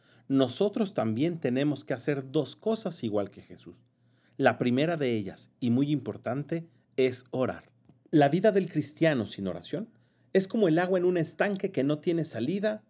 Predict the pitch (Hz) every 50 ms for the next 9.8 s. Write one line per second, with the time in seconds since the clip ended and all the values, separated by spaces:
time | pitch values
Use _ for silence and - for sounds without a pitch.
0 | _ - 147 139 135 131 120 101 92 87 - - - - - - - _ _ _
1 | _ _ _ _ _ - 120 98 101 101 85 - - - 107 120 170 226 - _
2 | _ _ _ _ _ - 170 165 - - 220 208 190 160 143 - - - 240 233
3 | - 247 214 170 165 - 139 127 120 - 123 113 - 196 185 - 156 139 131 135
4 | 131 123 127 117 107 120 120 117 - 104 - - - 175 208 190 196 - 131 -
5 | _ _ _ _ _ _ - 156 147 143 - - 160 156 220 254 240 - - 147
6 | 139 139 135 127 113 110 113 107 90 90 85 82 87 80 - - - _ _ _
7 | _ _ _ _ _ _ _ _ _ _ _ - 110 101 101 95 - - 104 98
8 | 107 135 170 180 208 247 254 - _ _ _ _ _ _ _ _ 147 139 135 135
9 | 151 175 170 180 165 165 - - - - 113 98 - - -